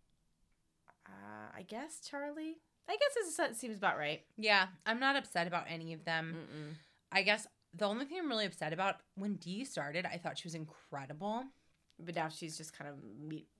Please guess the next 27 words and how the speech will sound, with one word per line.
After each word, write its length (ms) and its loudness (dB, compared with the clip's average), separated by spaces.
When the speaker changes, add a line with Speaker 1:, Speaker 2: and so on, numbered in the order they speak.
Speaker 2:
She's 240 -2
Speaker 1:
put-, 160 0
Speaker 2:
good 0 -
Speaker 1:
puttering 180 10
Speaker 2:
at 80 8
Speaker 1:
out. 40 8
Speaker 2:
one 240 6
thing. 160 -6
Speaker 1:
Yeah, 120 0
and 80 -6
she's 140 -10
puttering 280 -14
out 60 -16
a 20 -16
little 160 -14
Speaker 2:
She's 120 -10
Speaker 1:
bit. 140 -16
Speaker 2:
puttering 280 -8
out. 280 0
Speaker 1:
So 280 4
I, 340 4
I 200 6
have 220 -4
a 60 -8
feeling, 560 -2
I'm 180 2
not, 220 8